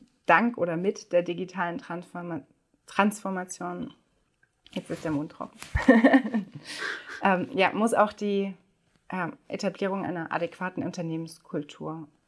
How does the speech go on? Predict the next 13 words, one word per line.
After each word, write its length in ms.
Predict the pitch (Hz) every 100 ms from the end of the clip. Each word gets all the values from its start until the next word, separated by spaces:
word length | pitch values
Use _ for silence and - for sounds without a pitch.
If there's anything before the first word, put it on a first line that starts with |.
| -
einhergehen. 800 | 170 147 156 151 - 160 170 165 _ _ _ _ _ _ _ _ _ _ - -
Ob 140 | - 196
man, 340 | 185 185 185 -
ähm, 220 | 175 175
ja, 120 | 170 -
bei 120 | - 165
Null 300 | 190 247 247
anfängt 680 | 202 233 233 247 269 277 - _ -
oder 240 | 202 208
eben 200 | 185 196
eine 200 | - 180
bestehende 460 | 180 - 202 202 190
Unternehmenskultur 1400 | 190 196 185 196 190 190 - - 190 190 196 185 180